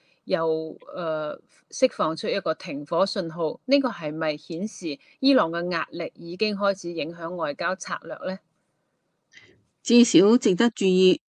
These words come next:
Speaker 2: 佢今日表示，如果美國重新履行今年嘅六月停火協議中嘅承諾，伊朗亦都會立即採取，呃，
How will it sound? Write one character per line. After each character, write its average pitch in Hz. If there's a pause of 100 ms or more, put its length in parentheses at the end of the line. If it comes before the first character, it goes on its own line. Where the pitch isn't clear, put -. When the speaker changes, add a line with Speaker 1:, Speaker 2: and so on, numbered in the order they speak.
Speaker 2:
佢 196
今 247
日 175
表 160
示， 147 (440)
如 170
果 190
美 214
國 190
重 147
新 233
履 165
行 143
今 208
年 151
嘅 170
六 160
月 139
停 -
火 151
協 185
議 165
中 196
嘅 160
承 107
諾， 254 (400)
伊 190
朗 156
亦 151 (100)
都 180
會 160
立 151 (100)
即 185
採 156
取， 160 (360)
呃， 147